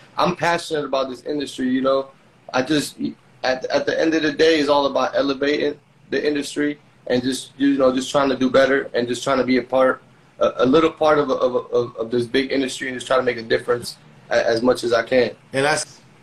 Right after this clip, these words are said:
Speaker 2: I see that you have also, uh, one-on-one classes.
Speaker 1: Yeah, man. That's, that's really what I really wanna get into, um, i-, is teaching. Uh,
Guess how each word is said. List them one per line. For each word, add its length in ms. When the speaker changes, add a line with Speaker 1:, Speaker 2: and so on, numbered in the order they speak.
Speaker 2:
I 120
see 300
that 280
you 140
have 340
also, 500
uh, 280
one-on-one 600
classes. 920
Speaker 1:
Yeah, 280
man. 380
That's, 260
that's 320
really 400
what 160
I 60
really 320
wanna 220
get 180
into, 420
um, 440
i-, 40
is 280
teaching. 420
Uh, 200